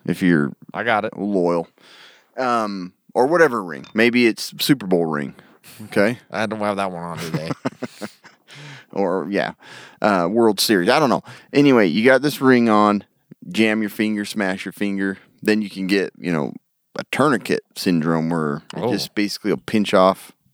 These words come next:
Speaker 1: and you can't get it off.
Speaker 2: That's why you, you have these, uh, rubber ones like I
Speaker 1: Exactly.
Speaker 2: got.
Speaker 1: Exactly. So, um, in urgent care or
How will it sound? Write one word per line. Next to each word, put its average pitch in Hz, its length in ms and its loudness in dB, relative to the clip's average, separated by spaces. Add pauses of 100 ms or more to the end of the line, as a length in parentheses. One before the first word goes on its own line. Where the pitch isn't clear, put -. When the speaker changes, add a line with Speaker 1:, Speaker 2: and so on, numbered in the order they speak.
(260)
Speaker 1:
and 90 100 0
you 82 80 0
can't 85 380 -4
get 82 200 -2
it 78 120 -6
off. 58 240 -4
Speaker 2:
That's 110 180 -2
why 131 80 2
you, 85 220 -2 (120)
you 90 180 -8
have 87 200 -6
these, 78 240 -10
uh, 73 340 -12 (600)
rubber 90 280 -6
ones 76 60 -12
like 82 60 -8
I - 20 -4 (280)
Speaker 1:
Exactly. 87 260 -4
Speaker 2:
got. 76 120 -10 (140)
Speaker 1:
Exactly. 107 600 -2 (600)
So, 143 420 6
um, 110 600 2 (680)
in 131 640 2 (400)
urgent 123 340 -2
care 107 440 0
or 85 260 -2